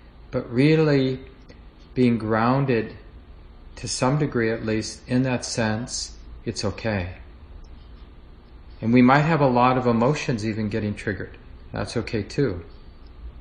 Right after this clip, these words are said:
And the people around us might have a lot of not so skillful emotions too. But there's some, something quite alive and trustworthy that isn't having a problem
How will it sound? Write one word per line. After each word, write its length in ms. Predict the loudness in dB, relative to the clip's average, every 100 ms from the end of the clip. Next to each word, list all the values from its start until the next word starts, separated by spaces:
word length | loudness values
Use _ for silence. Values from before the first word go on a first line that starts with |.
| -12
And 180 | -8 -6
the 60 | -2
people 320 | -2 2 2
around 300 | 4 4 2
us 200 | 0 -2
might 140 | 0
have 140 | 0 0
a 40 |
lot 280 | 2 2 2
of 260 | -2 -6 -20 -20 -20 -20 -8
not 180 | -4 -2
so 120 | -2
skillful 400 | 0 0 0 0
emotions 560 | 0 0 -2 -6 -8 0
too. 320 | 0 0 -4 -12 -20 -20 -20 -20 -20 -20 -20 -12 0
But 380 | 0 0 -2
there's 280 | 0 2 0
some, 560 | 2 4 4 2 0 -2 -10 -20 -20 -20 -20 -16
something 540 | -2 0 0 2 0 0
quite 340 | 0 2 2 0
alive 640 | 0 2 2 4 4 2
and 140 | -2 -4
trustworthy 920 | -2 -2 -4 -2 0 0 -2 -2 -6 -14 -20 -4
that 160 | 0 2
isn't 220 | 2 -2
having 340 | -2 -4 -2 -4
a 40 |
problem 680 | -6 -2 0 0 -4 -6